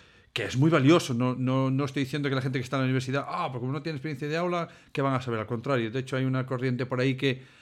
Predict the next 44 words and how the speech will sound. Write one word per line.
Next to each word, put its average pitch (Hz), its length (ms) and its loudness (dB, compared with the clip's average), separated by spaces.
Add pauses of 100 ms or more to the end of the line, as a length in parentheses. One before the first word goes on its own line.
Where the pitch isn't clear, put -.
(220)
los 135 180 2
desprestigia 135 580 -2
y - 20 2
me 123 80 2
parece 117 220 -2
que 120 80 -4
es 117 60 0
muy 120 160 2
injusto 120 1000 -2
ese 127 200 -6
trato 120 280 -6
que - 80 -10
están 113 360 -6
recibiendo. 117 480 -4 (320)
Pero 151 280 4 (260)
me 143 180 0
faltaba 156 340 2
una 214 180 2
de 214 80 2
las 196 300 -2
cosas 185 380 -6
que 165 60 -4
acabas 165 280 0
de 160 140 -2
decir, 170 480 -2 (180)
que - 140 -6
seguro 165 400 2
que 135 100 -2
me 120 160 0
lo 120 140 -2
vas 131 240 -2
a 135 60 -2
decir, 127 220 -4
pues - 160 -6
es 127 100 -4
verdad, 143 340 -2 (600)
y 139 100 2
es 127 100 -4
que 160 100 2
al 120 60 2
final 143 320 2
das 143 240 0
un 147 320 -2
salto 185 560 2